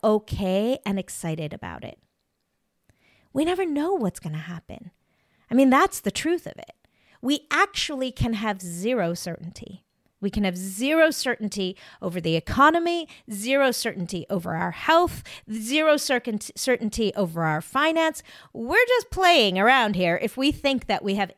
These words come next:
any concrete certainty over anything in our lives.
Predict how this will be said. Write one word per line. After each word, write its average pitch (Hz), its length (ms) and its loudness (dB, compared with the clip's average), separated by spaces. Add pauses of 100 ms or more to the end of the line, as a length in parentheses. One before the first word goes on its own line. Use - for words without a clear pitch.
any 302 500 0 (520)
concrete 302 800 0
certainty - 580 -8
over 214 260 -6 (120)
anything 277 400 -6
in 156 120 -6
our 151 120 -10
lives. - 540 -14